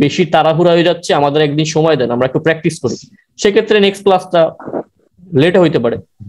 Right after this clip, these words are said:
ওইরকম করে আগাইতে পারে। So ওটা কোনো problem না। So দু-, ওই দুইটা class যখন শেষ হয়ে যাবে, আপনাদের কিছু project দিব, ওই প্রজেক্টটা যখন done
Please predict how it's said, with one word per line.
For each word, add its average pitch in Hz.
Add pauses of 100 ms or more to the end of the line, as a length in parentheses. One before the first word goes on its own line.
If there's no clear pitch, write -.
(220)
ওইরকম 185
করে 185
আগাইতে 120
পারে। - (300)
So 147 (360)
ওটা 160
কোনো 185
problem 123
না। 98
So 160 (120)
দু-, 180
ওই 240 (260)
দুইটা 240
class 208 (100)
যখন 214
শেষ 196
হয়ে 214
যাবে, 156 (920)
আপনাদের 196
কিছু 226 (100)
project 208
দিব, 208 (340)
ওই 190 (100)
প্রজেক্টটা 196 (300)
যখন 156 (120)
done 156